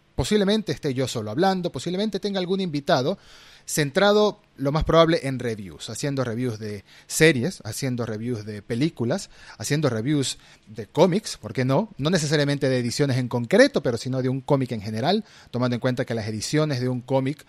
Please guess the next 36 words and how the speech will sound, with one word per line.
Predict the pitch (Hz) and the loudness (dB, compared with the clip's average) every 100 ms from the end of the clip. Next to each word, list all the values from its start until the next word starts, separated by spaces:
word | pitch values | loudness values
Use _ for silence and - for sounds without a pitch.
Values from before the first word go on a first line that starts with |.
| - - - - | -20 -20 -20 -2
o | 143 135 127 | 2 2 0
de | - 110 | -6 -6
un | 120 110 | -6 -6
manga | 120 151 113 202 - _ | -6 -4 -6 -8 -12 _
también, | - 104 110 117 196 - _ | -10 -6 -4 -6 -8 -12 _
¿por | 104 | -8
qué | 113 | -6
no? | 107 147 - | -6 -8 -10
<laughs> | 123 120 - - - - - _ | -12 -12 -14 -20 -20 -20 -20 _
Tomando | 151 180 | 6 6
en | 185 | 6
cuenta | 190 180 | 4 4
que | 156 | 2
las | 139 | 2
ediciones | 135 170 180 | 2 0 0
de | 175 | -2
un | |
cómic | 156 170 165 | 0 0 2
o | 139 | 2
de | |
un | 143 143 | 2 2
manga | 160 160 147 | 0 2 4
varían | 127 143 160 | 4 4 2
dependiendo | 127 117 127 127 | 0 0 0 0
del | 117 110 | 0 0
país, | 123 180 139 | 0 0 -2
dependiendo | 120 113 139 127 | -6 -4 -4 -2
del | 117 | -2
idioma, | 117 175 185 208 | 0 2 2 0
podemos | 180 220 | -2 0
hablar | 180 180 165 | 0 2 0
de | 135 | 0
la | 110 | 0
obra | 135 165 113 | 0 0 -2
como | 104 90 | -8 -14
tal. | - 95 80 | -12 -14 -14